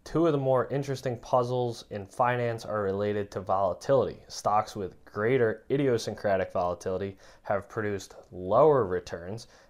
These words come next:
and stocks with higher uncertainty about risk, as measured by the volatility of expected volatility, vol of vol,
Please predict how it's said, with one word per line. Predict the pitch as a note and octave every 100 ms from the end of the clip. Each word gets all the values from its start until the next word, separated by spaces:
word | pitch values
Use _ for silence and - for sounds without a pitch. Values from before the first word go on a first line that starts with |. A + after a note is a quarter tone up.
| -
and | G2+
stocks | - G#2 G2+ -
with | G2+
higher | F2+ - - B2+ D#3 E3 C3 G2 F#2 - - -
uncertainty | G#2+ G2+ A2 G2+ - F#2 G2+ F#2+ -
about | F#2+ F#2 F2
risk, | F2+ F2 - - _ _ _
as | G2+ G2+
measured | G#2 F#2+ F#2+
by | F2+ F#2
the | F2+
volatility | E2+ F#2+ F2+ E2+ - C#3+ B2 G2+ G#2 -
of | G2 F2+
expected | F2 - G2 - F#2+ F2+
volatility, | F2+ E2+ F2 F2 E2+ F#2+ G#2+ -
vol | E2 D#2+ D#2
of | E2+ E2
vol, | G2 F#2 F#2+ G2